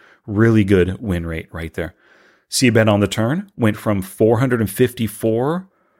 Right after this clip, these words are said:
big blinds per hundred hands to positive twelve hundred, almost three times as much. And I C bet turn just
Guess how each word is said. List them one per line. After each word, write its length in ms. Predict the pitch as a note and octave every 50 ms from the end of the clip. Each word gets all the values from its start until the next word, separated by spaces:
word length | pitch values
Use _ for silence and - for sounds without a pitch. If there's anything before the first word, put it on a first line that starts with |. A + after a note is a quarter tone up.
| _ _ _ _ -
big 160 | C3 A#2+ A2
blinds 180 | A#2+ A#2+ B2
per 140 | - - B2+
hundred 240 | B2 B2+ A#2+ B2 B2
hands 260 | B2+ C3+ C#3+ D3 - - _ _ _ _
to 140 | - G3 F#3+
positive 600 | F#3+ - E3+ E3 E3 E3+ D3+ D#3 D#3+ E3+ D#3 -
twelve 680 | - - - B2 C#3+ D#3 E3 E3+ F#3 F#3+ F3+ D#3+ E3 D3+ - _ _ _ -
hundred, 480 | - - B2 C3 B2 G2+ G#2 G2+ F#2+
almost 760 | - - C#3 C#3 D#3 F#3 F#3+ F#3 E3+ D#3+ D3 A#2 - - - - _
three 280 | - - A#2 A#2+ A#2
times 360 | - - A2 G#2+ G#2+ G#2+ G#2
as 120 | A2 G#2 G2
much. 260 | F#2+ F#2+ G2+ G#2 - - - - _ _
And 140 | - B2+ A#2+
I 40 | A2
C 200 | - - D#3+ E3
bet 220 | D3+ E3+ D#3+ -
turn 340 | - D3+ C#3+ C3+ C3 A#2 G2
just 540 | F#2 - - B2 A2+ A#2+ C3 - - -